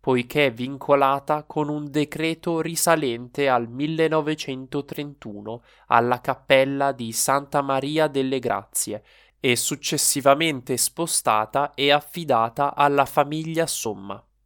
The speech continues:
Grazie alla mediazione condotta dal sindaco Dauria con un rappresentante della famiglia Somma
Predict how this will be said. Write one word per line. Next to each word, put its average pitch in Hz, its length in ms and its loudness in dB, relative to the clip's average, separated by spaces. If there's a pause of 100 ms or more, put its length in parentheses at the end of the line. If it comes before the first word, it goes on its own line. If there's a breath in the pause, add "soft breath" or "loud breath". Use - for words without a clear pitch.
(140)
Grazie 151 540 4
alla 135 320 8
mediazione 139 1000 0
condotta 131 680 0
dal 120 240 2
sindaco 135 680 -2
Dauria 120 600 4
con 135 200 -2
un 131 160 -2
rappresentante 127 1300 -2
della 117 260 -2
famiglia 120 560 -4
Somma 117 500 -6